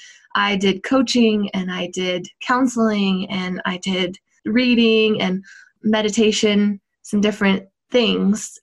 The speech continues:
And finally, some stuff started to click and pull me through.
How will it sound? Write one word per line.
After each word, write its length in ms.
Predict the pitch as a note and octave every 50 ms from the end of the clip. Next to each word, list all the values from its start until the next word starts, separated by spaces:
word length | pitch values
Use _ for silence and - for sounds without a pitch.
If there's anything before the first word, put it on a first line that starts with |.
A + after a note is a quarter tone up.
| -
And 420 | - G3 G3 G3 G3 G3 G3 F#3+ - _ _ _ -
finally, 540 | - - A3+ A3 A3 A3 A3+ A3+ A3 A3 G#3+
some 220 | G#3+ - G3+ G3+
stuff 280 | G3 - - G3+ G3 G3
started 480 | - - - - - F3 F3+ F3 -
to 80 | - -
click 260 | - - - - - _ - - _ _ _ _ _ _ _ - -
and 180 | G3 G3 F#3+
pull 180 | - G3+ G3 G3
me 160 | F#3+ F#3+ F#3
through. 520 | F#3 - - F#3 F3+ - - - G3 G3